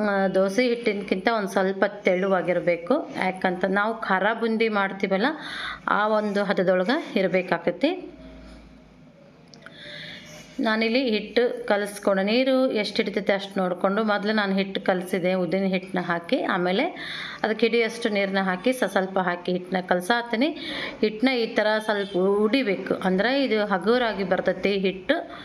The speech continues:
ಚಂದಾಗ ಹಿಟ್ಟನ್ನ ಉಡ್ದು ನಾವು ಹಿಟ್ಟನ್ನ ಗಟ್ಟಿ ಗಂಟಿರ್ಲಾರ್ದಂಗೆ ಕಲಿಸ್ಕೋಬೇಕು. ಒಂದು ಸ್ವಲ್ಪ ತೆಳುವಾಗಿನ ದೋಸೆ ಹಿಟ್ಟಿನಕ್ಕಿಂತ ಒಂಚೂರು ತೆಳುವಾಗಿರಲಿ.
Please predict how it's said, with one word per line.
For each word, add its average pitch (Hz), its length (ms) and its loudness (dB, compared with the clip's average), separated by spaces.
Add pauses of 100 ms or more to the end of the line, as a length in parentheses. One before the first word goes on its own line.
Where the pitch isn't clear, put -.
(360)
ಚಂದಾಗ 233 440 2
ಹಿಟ್ಟನ್ನ 220 480 0
ಉಡ್ದು 196 560 0 (120)
ನಾವು 190 280 0
ಹಿಟ್ಟನ್ನ 190 420 -2 (180)
ಗಟ್ಟಿ 202 500 0
ಗಂಟಿರ್ಲಾರ್ದಂಗೆ 196 1300 0 (560)
ಕಲಿಸ್ಕೋಬೇಕು. 196 680 2
ಒಂದು 190 120 2
ಸ್ವಲ್ಪ 196 360 2
ತೆಳುವಾಗಿನ 208 760 2 (100)
ದೋಸೆ 190 260 2
ಹಿಟ್ಟಿನಕ್ಕಿಂತ 202 600 -2
ಒಂಚೂರು 208 520 0
ತೆಳುವಾಗಿರಲಿ. 190 1120 0